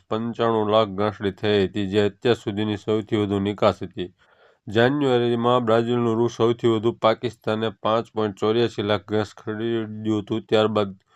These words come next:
ના ક્રમે વિયેતનામ, ચીન, બાંગ્લાદેશ, તુર્કી, ભારત, ઇન્ડોનેશિયા, મલેશિયા, ઇજિપ્ત, દક્ષિણ કોરિયાનો ક્રમ આવતો હતો. ભ્રાત-, ભારતે બ્રાઝિલથી જાન્યુઆરીમાં એક લાખ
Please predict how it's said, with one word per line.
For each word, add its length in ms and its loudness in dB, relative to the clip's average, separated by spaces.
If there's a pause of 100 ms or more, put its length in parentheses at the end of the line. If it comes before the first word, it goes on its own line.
(360)
ના 140 0
ક્રમે 360 0
વિયેતનામ, 640 0
ચીન, 320 -4 (120)
બાંગ્લાદેશ, 680 2
તુર્કી, 420 -2
ભારત, 460 4
ઇન્ડોનેશિયા, 640 -2
મલેશિયા, 720 0
ઇજિપ્ત, 420 -4
દક્ષિણ 460 -6
કોરિયાનો 420 0
ક્રમ 300 0
આવતો 360 0
હતો. 180 -2 (760)
ભ્રાત-, 360 4 (160)
ભારતે 440 4
બ્રાઝિલથી 600 2
જાન્યુઆરીમાં 960 0
એક 220 0
લાખ 340 4